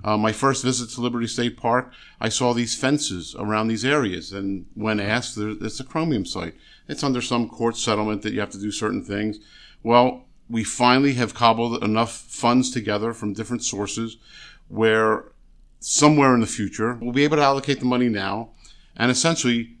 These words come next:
restore two hundred twenty-five acres that are contaminated today. They were capped. We'll put in a promenade, lighted area, a view of, of Liberty and Statue Islands.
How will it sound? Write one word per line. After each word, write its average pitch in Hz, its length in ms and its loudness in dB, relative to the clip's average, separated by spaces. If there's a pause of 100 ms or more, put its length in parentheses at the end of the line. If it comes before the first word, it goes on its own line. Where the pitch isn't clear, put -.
restore 120 640 2
two 147 240 -2
hundred 139 240 -2
twenty-five 120 500 2
acres 107 400 -2 (220)
that 107 120 2
are 110 60 4
contaminated 127 720 2
today. 104 400 -2
They 104 240 -2
were 98 180 -6
capped. 123 480 2 (380)
We'll - 80 -14
put 123 160 0
in 107 120 0
a 95 40 -4
promenade, 123 720 2 (260)
lighted 120 420 2
area, 120 460 2 (240)
a 104 100 -4
view 117 360 2
of, 107 80 2 (260)
of 98 340 -4
Liberty 120 440 0
and 104 120 0
Statue 110 640 -2
Islands. 110 500 0